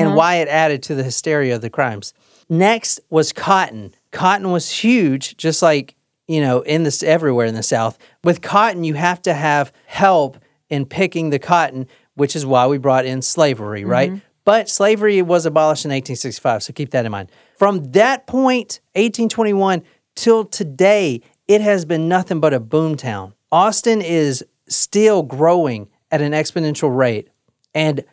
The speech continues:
Speaker 2: back then, it was crazy. Three hundred families once moved there. And now this murder, you have a whole city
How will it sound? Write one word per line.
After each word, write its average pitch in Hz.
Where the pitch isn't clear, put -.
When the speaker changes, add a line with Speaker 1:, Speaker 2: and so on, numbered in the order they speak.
Speaker 2:
back 190
then, 202
it 185
was 170
crazy. 175
Three 220
hundred 214
families 165
once 170
moved 170
there. 113
And 147
now 170
this 170
murder, 202
you 202
have 190
a 156
whole 202
city 156